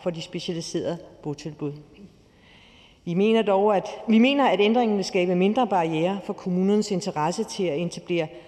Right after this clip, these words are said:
specialiserede tilbud, fordi kommunerne med ændringen må indregne de interne sundhedsudgifter, som tilbuddet afholder. Lovforslaget vil fjerne én barriere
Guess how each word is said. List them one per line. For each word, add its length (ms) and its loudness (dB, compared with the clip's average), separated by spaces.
specialiserede 760 0
tilbud, 400 0
fordi 540 -4
kommunerne 420 4
med 140 2
ændringen 420 2
må 120 0
indregne 480 0
de 140 -2
interne 540 -2
sundhedsudgifter, 800 0
som 200 -2
tilbuddet 520 -2
afholder. 540 -4
Lovforslaget 840 0
vil 100 -2
fjerne 420 -6
én 540 -6
barriere 520 0